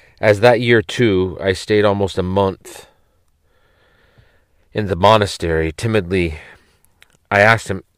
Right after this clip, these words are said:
if he had time available that we might have another discussion. He accepted, and at that meeting, the things he told me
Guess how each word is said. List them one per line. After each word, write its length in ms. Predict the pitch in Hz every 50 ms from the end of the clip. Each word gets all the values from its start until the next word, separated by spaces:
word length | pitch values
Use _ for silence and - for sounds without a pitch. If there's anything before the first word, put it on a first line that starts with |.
| _ _ -
if 140 | 113 104 -
he 120 | - 110
had 280 | 90 90 117 113 104 87
time 260 | - - 123 120 117
available 500 | 107 90 85 101 104 104 104 87 87 90 80
that 140 | 87 -
we 120 | 98 107 104
might 220 | 104 104 101 92
have 200 | 82 92 98 85
another 300 | 87 85 92 95 80 85
discussion. 680 | 71 - 76 - - - 67 69 - - - 62 69 - - _ _ _ _ _
He 160 | _ - 107
accepted, 680 | 104 90 - - - 98 - - - 90 98 107 110 - _ _ _ _ _ _ _ _ _ _ _ _
and 160 | 95 98 95
at 140 | 98 92 - _ _ _ _ _ _ _
that 260 | - 95 95 - -
meeting, 420 | 98 90 85 78 82 80 80 80
the 100 | 76 82
things 320 | 80 - - 90 87 82 -
he 80 | -
told 280 | 82 - - 90 82 76
me 260 | 78 78 73 73 71